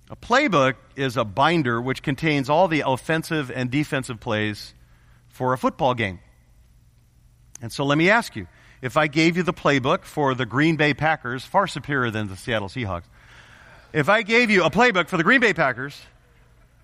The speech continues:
and you memorize, you memorize every single play, every single one, what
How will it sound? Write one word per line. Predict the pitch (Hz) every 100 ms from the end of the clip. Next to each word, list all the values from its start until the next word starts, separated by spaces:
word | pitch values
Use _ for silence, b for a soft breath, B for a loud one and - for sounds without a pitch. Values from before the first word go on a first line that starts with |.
| -
and | 180 185 196
you | 269
memorize, | 240 214 294 285 247 160 120 135
you | 294
memorize | 311 330 311 240 190 170
every | 214 285 302 294 302 285
single | - - 302 277 269 262
play, | - - 262 220 135 123
every | 254 302
single | 302 311 277 220
one, | 151 175 - _ _ _ _ _ _ _ _ b b b
what | 160 202 330